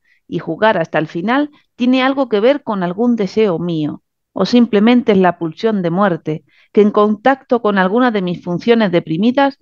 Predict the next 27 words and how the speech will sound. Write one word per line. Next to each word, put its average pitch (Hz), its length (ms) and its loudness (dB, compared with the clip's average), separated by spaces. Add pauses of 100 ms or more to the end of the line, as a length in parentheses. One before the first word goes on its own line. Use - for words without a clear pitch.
(280)
es 208 160 2
la 226 160 4
que 190 140 -4
me 170 160 -2
lleva 220 240 2
a 208 100 -4
perder, 156 480 -4 (400)
la 165 140 0
que 185 160 0
me 185 80 0
obliga 214 320 0
a 180 100 0
perderme 185 520 -2
sin 170 260 -6
deseos 160 600 -2 (380)
y 175 100 -8
muchas 185 440 -2
veces - 480 -2 (240)
sin 160 240 0
dinero. 147 560 0 (960)
"Pero 143 180 -4
usted 175 460 2 (380)
nunca 175 340 0
gana". 233 460 0 (720)
Yo 170 320 -2
siempre 165 440 -4
ganaba, 156 580 -4